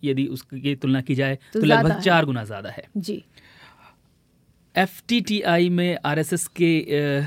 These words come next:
Speaker 1: से जुड़े, अ, सद-,
Speaker 2: जो
Speaker 1: सदस्य की नियुक्ति को लेकर विवाद है और
Speaker 2: जी।
Speaker 1: इसी पर जनसत्ता की खबर है कि एफ़टीटीआई के चार और सदस्यों का संघ से जुड़ाव, ये खास खबर है।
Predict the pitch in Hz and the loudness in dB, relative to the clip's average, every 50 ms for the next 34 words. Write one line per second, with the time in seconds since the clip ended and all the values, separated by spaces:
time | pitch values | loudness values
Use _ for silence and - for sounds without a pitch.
0 | 143 - - - - 160 135 135 151 147 151 151 139 - - - _ _ _ _ | -6 -10 -10 -4 -2 -2 0 0 2 2 2 2 0 -2 -6 -10 _ _ _ _
1 | _ _ _ _ _ _ _ _ - - 135 139 139 135 208 180 147 - - - | _ _ _ _ _ _ _ _ -8 -4 -2 -2 -2 -2 -2 -2 -2 0 2 2
2 | 185 165 170 165 196 190 175 180 185 180 165 160 165 170 170 - - 208 175 180 | 4 4 4 4 2 2 2 2 2 2 4 4 4 4 2 2 0 2 2 4
3 | 170 170 170 165 147 151 143 143 151 160 160 170 202 196 196 190 208 208 170 160 | 4 2 0 0 0 2 2 2 2 2 2 2 0 2 2 0 -2 -2 -4 -4
4 | 185 208 202 180 185 190 - - 226 190 - 208 170 156 170 160 - 170 160 - | -2 -2 -2 -2 -2 -2 0 0 0 0 0 0 0 0 -2 0 -2 -2 -2 -2
5 | 175 170 - 180 160 - - 160 151 151 156 160 160 175 180 170 - - - _ | -2 0 0 -2 -2 -2 -2 -2 0 0 0 0 0 -2 -2 -4 -8 -16 -20 _
6 | _ _ - 165 - - _ - 180 185 - - 220 175 185 170 165 165 185 175 | _ _ -4 -4 -4 -4 _ -4 -4 -2 -2 -4 -2 0 2 2 2 2 0 -2
7 | - - 165 156 160 160 - - 165 175 170 - 165 147 143 139 - 165 147 135 | -2 2 2 2 2 2 0 0 -2 -2 -2 -2 -2 -2 -2 -2 -2 -2 -2 2
8 | 151 151 151 - _ _ - - - - 165 156 156 143 139 - - 156 131 139 | 2 0 0 -2 _ _ -20 -16 -8 -2 0 2 2 0 0 0 -2 -2 0 0
9 | 131 131 131 131 - 135 135 135 135 131 - - 131 135 - - 151 139 147 139 | 0 0 0 -2 -2 -2 -2 0 -2 -2 -2 -4 -4 -4 -4 -4 -4 -2 -2 -2
10 | 139 175 | -4 -6